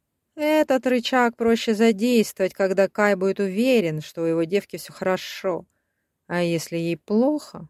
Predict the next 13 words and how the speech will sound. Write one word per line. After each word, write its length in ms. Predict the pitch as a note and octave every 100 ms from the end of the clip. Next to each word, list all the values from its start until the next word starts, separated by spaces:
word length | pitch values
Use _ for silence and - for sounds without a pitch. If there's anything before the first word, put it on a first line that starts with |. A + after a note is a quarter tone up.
| _
если 300 | - F#3+ -
её 220 | G#3+ A3 G#3
с 120 | -
утра 320 | B3 A3+ G3+
до 140 | F#3
ночи 340 | G#3+ G3+ F3+ -
насилует 480 | F#3 F#3+ G3+ F#3+ F#3+
Фридрих, 560 | - C4 C4 F#3+ F3+
какой 560 | - C#4 _ E3 E3 F3+
же 140 | G#3
к 100 | F#3+
дьяволу 580 | D#3 D#3+ F#3 E3 D#3 E3+
рычаг? 580 | F3+ F#3 - E3+ -